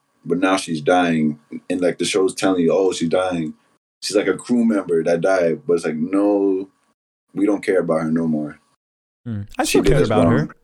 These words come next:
Speaker 2: Yeah, she did them wrong, but she, she did like them,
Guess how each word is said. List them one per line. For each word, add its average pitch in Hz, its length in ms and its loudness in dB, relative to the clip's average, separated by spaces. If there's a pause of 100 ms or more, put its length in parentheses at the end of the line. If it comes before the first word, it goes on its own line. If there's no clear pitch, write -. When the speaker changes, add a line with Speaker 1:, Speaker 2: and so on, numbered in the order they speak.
(280)
Speaker 2:
Yeah, 117 260 -2
she 208 200 0
did 247 180 0
them 180 200 2
wrong, 170 320 0
but 113 160 -2
she, 120 420 -2 (580)
she - 120 -8
did 92 160 -2
like 87 240 -6
them, - 160 -14